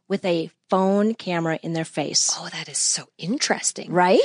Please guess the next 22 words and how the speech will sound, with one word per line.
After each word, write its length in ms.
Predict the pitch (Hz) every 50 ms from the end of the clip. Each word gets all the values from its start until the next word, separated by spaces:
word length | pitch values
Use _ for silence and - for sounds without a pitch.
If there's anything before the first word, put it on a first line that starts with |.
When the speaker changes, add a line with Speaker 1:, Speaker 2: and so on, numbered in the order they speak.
| - -
Speaker 2:
Because 200 | - 330 339 330
I 80 | 330 302
will 160 | 277 277 320 311
be 100 | 349 -
honest, 400 | - 339 440 349 214 202 - -
it's 140 | 220 -
always 240 | 233 220 240 277 269
been 120 | 254 277 254
a 80 | 240
real 180 | 190 180 185 208
sensitive 420 | - - 262 285 - - 294 302
subject 360 | - - 381 392 - 349 339 -
for 120 | - 254
me, 200 | 220 202 190 202 220
Speaker 1:
Mm-hmm. 80 | -
Speaker 2:
because 360 | - 214 226 226 208 202 - -
even 300 | 254 269 285 277 330 311
if 320 | 262 - 240 240 - - -
there's 240 | 240 240 233 226
a 40 | 226
picture 360 | 220 - 240 233 - 233 220
of, 140 | 208 190 185